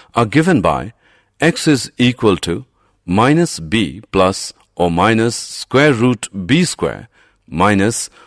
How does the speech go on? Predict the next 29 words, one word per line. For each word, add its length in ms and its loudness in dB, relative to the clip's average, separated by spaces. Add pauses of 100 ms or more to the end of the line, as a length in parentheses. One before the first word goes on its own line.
four 400 2
A 140 2
C 380 -2
whole 360 2
upon 340 0
two 300 0
A. 380 -4 (580)
Here, 380 2 (320)
b 180 4
minus 360 4
four 280 2
A 120 4
C 180 -2
determines 680 0 (240)
whether 360 4
the 120 2
quadratic 600 2
equation 640 0
A 200 0
x 240 0
square 340 0
plus 320 -2
bx 500 0
plus 220 0
c 260 0
is 140 0
equal 320 -2
to 140 -2
zero 440 2